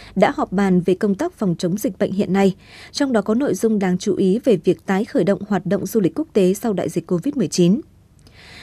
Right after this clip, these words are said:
Các thành viên Ban Chỉ đạo thống nhất chưa mở cửa đón du khách quốc tế thời điểm này do tình hình dịch bệnh trên thế giới còn phức tạp.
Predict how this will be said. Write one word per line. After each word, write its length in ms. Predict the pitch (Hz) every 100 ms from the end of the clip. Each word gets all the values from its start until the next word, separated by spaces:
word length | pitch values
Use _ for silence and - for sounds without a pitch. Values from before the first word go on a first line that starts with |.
| -
Các 140 | 339
thành 180 | 311 214
viên 240 | 233 220
Ban 160 | 208 208
Chỉ 120 | 208
đạo 160 | 190 -
thống 280 | - 190 214
nhất 140 | 370
chưa 180 | - 311
mở 160 | 269 196
cửa 240 | - 190
đón 240 | 151 175 208
du 160 | -
khách 180 | - 294
quốc 120 | 330 -
tế 120 | 190
thời 180 | 285 196
điểm 220 | 156 143
này 220 | 170 160 - - -
do 180 | 226 214
tình 180 | 196 180
hình 200 | 190 180
dịch 200 | 180 190
bệnh 200 | 190 180
trên 160 | 208
thế 100 | 190
giới 200 | 175 175
còn 160 | 180 202
phức 220 | - 311
tạp. 180 | 220 170